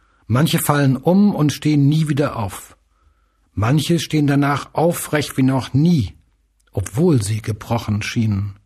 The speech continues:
Manche schütteln sich nur kurz und machen ungebrochen einfach weiter,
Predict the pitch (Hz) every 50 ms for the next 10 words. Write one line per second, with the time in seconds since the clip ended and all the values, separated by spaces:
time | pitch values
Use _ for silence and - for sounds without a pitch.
0 | _ _ _ _ _ _ _ _ _ _ _ _ _ _ _ _ _ _ _ -
1 | 104 131 170 190 - 185 175 - - 214 220 - 208 175 156 135 143 151 - -
2 | 147 135 131 123 131 - 175 190 190 185 180 - - - - 147 147 139 143 147
3 | 131 - 139 123 - - 240 214 196 175 160 139 147 135 123 - 131 139 139 -
4 | - 127 117 - - 123 127 135 131 - - 120 104 - - 87 90 113 120 127
5 | 123 - 123 120 -